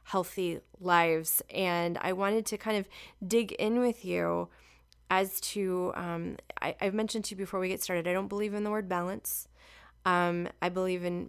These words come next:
presence. But sometimes when we're, we're busy, we're trying to achieve, we have a relationship with success, it's very hard to achieve also in other areas of our lives.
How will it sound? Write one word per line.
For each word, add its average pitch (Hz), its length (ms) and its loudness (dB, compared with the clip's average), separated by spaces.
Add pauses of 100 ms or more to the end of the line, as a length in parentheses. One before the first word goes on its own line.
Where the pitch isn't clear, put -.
presence. 180 680 -4 (340)
But 185 180 0
sometimes 196 840 0
when 180 360 -2
we're, 185 360 0 (640)
we're 190 460 -2 (340)
busy, 233 420 0
we're 190 200 -2
trying 175 340 -4
to 175 120 -12
achieve, 214 340 -4
we 185 100 -4
have 180 120 -2
a - 20 -6
relationship 180 640 -4
with 175 100 -6
success, - 680 -2 (320)
it's - 180 -6
very 190 340 2
hard 175 320 0
to - 140 -4
achieve 175 280 -4
also 160 280 -4
in 160 120 -4
other 175 220 -4
areas 165 340 -4
of 160 80 -12
our 165 140 -6
lives. 160 440 -6